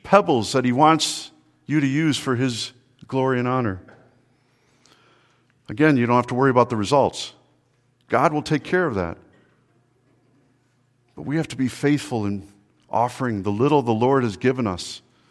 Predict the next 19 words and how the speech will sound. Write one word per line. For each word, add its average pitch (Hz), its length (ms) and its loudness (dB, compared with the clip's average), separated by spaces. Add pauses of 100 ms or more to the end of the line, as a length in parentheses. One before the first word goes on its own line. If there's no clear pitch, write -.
(340)
offering 139 400 4
it 127 80 0
to - 80 -8
the 135 60 -2
Lord, 131 480 4
and 101 100 0
God 120 300 6
will 107 160 0
take 160 320 0
it 156 100 -2
and 98 220 -6
bless 156 320 0
it 156 120 -2 (400)
and 110 200 0
multiply 170 600 8
it 170 120 6
and 135 220 4
use 185 320 2
it - 240 2